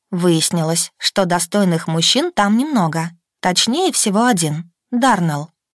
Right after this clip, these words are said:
На этом он вернул мне листок бумаги. Я непонимающе посмотрела на него. Он ведь не мог не понимать, что подталкивал меня к единственному правильному решению. Я ждала объяснений. «Желательно в любви»,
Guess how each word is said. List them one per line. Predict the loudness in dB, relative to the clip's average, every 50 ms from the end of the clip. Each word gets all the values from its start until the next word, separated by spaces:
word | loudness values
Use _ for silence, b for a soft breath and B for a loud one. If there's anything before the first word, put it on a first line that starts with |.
| _ _ _ _ _ _ -2
На | 0 2 2 2
этом | 2 2 2 0 -2 0 2
он | 2 4 4 4
вернул | 2 2 2 2 2 2 2 4
мне | 4 4 4
листок | 4 2 2 0 0 0 0 2
бумаги. | 2 2 2 2 2 0 -2 -4 -8 -10 -12 _ _ _ -10
Я | -6 -2 2 4
непонимающе | 4 4 4 2 2 2 4 4 4 2 2 2 0 -2 -2
посмотрела | -2 -4 -2 0 0 0 0 0 0 0 2 2
на | 2
него. | 2 2 2 0 -2 -4 -6 -10 _ _ _ _ _ -2
Он | 2 2 4 4
ведь | 4 2 2 2
не | 2 4 4
мог | 4 2 2 0 0
не | -2 0
понимать, | 0 0 0 0 0 0 -2 -2 -2 -6 -10 -14 _
что | -6 -6 -2 -2 -2 -2
подталкивал | 0 -2 -2 -2 0 0 2 2 0 0 -2 0 2 2 4
меня | 4 2 2 0 -2 -4 -6 -10
к | -4 0
единственному | 2 2 2 2 2 0 0 0 0 0 0 0 -2 -4 -2
правильному | 0 0 2 2 2 2 2 2 2 2
решению. | 2 0 0 0 2 2 2 0 0 -2 -6 -10 -14 _ _ _ _ _ -8
Я | -6 -4 -2 0 0 0
ждала | 0 0 0 0 0 0 -2 -2
объяснений. | -2 -2 -2 -2 -2 -4 -4 -4 -4 -6 -8 -10 _ _ _ _ _ _ _ _ _ _ _ _ _ _ _ -2
«Желательно | 0 2 2 2 2 0 0 2 2 2 4 2 2
в | 0
любви», | -2 -4 -4 -4 -8 -8 -8 -10